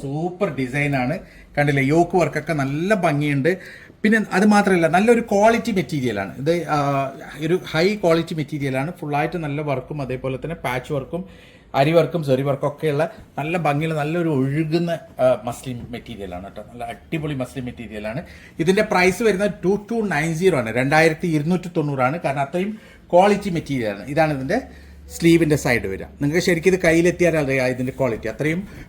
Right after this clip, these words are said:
ക്വാളിറ്റിയുള്ള മെറ്റീരിയൽ ആണ്. കണ്ടില്ലേ, ഇതിപ്പോൾ നമ്മൾ കയ്യിൽ പിടിക്കുമ്പോൾ തന്നെ അറിയാം അതിൻ്റെ ഒരു ക്വാളിറ്റി. ഇതാണ് അതിൻ്റെ ഷാൾ വരുന്നത്. അതിൻ്റെ പാൻറ് കാണിക്കാൻ പറ്റുമോ? ഞാൻ കാണിച്ചു തരാം ഒരു സെക്കൻഡ്.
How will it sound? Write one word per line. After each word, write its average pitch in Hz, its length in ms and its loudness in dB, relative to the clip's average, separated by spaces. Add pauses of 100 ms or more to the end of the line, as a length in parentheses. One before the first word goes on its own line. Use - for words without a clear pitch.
(120)
ക്വാളിറ്റിയുള്ള 190 560 4
മെറ്റീരിയൽ 147 480 -10
ആണ്. 185 100 -10 (320)
കണ്ടില്ലേ, 143 360 -8
ഇതിപ്പോൾ 180 300 -6
നമ്മൾ 175 160 -6 (120)
കയ്യിൽ 156 280 -4
പിടിക്കുമ്പോൾ 170 400 -8
തന്നെ 170 220 -6
അറിയാം 147 320 -4
അതിൻ്റെ 139 320 -4
ഒരു 139 180 -6
ക്വാളിറ്റി. 120 380 0 (1300)
ഇതാണ് 202 220 -2
അതിൻ്റെ 180 280 -8
ഷാൾ 165 160 0 (100)
വരുന്നത്. 139 260 -8 (120)
അതിൻ്റെ 208 280 -4
പാൻറ് 208 380 -2
കാണിക്കാൻ 165 340 -4
പറ്റുമോ? 117 220 -10 (100)
ഞാൻ 143 140 -12
കാണിച്ചു 120 240 -8
തരാം 98 160 -12
ഒരു - 100 -18
സെക്കൻഡ്. 117 300 -12